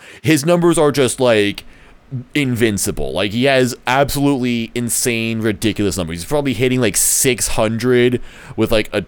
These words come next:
a two thousand slugging. I don't know if that's possible. Uh, but it, it's, it's, I, I don't know, dude. I, I, I just feel like whenever we all get worried about Salvi,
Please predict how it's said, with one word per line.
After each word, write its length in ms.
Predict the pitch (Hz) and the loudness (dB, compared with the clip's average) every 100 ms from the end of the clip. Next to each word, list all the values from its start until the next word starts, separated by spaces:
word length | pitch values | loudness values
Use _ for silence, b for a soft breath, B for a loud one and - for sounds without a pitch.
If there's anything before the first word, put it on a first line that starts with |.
| - | -4
a 80 | 107 | -2
two 360 | - - 135 | 0 2 0
thousand 680 | - - 110 110 113 110 101 | -2 -2 0 2 0 0 -2
slugging. 580 | - 107 101 104 110 98 | -4 0 2 2 -2 -2
I 60 | |
don't 120 | 92 | 0
know 100 | 90 | 0
if 80 | 85 | 0
that's 220 | 85 78 | -2 -2
possible. 640 | - 85 82 82 76 76 - B B B | -4 -4 -4 -8 -10 -12 -14 B B B
Uh, 360 | - 95 87 82 | -2 0 0 -2
but 380 | 78 95 92 - _ _ _ - | -2 -2 -2 -6 _ _ _ -8
it, 60 | 139 | -6
it's, 320 | 113 123 - | -4 -6 -4
it's, 260 | 139 107 - - _ _ - | -4 -4 -12 -20 _ _ -4
I, 240 | 151 147 | 0 2
I 20 | 147 | 4
don't 160 | 139 | 4
know, 240 | 127 101 90 | 6 4 4
dude. 320 | 90 87 92 | 2 0 2
I, 300 | 120 131 139 | 2 2 2
I, 80 | 117 | 2
I 60 | |
just 140 | 139 - | 0 2
feel 140 | 156 | 4
like 120 | 156 | 4
whenever 640 | 123 135 151 180 185 175 156 - 110 - | 2 2 4 6 6 4 -2 -12 -16 -10
we 220 | 127 139 | -2 4
all 220 | 147 156 | 6 6
get 200 | 165 147 | 4 2
worried 480 | 131 127 127 147 151 | 4 6 6 6 4
about 300 | 147 127 113 | 4 4 2
Salvi, 640 | - 113 120 127 143 143 | 2 2 2 2 2 0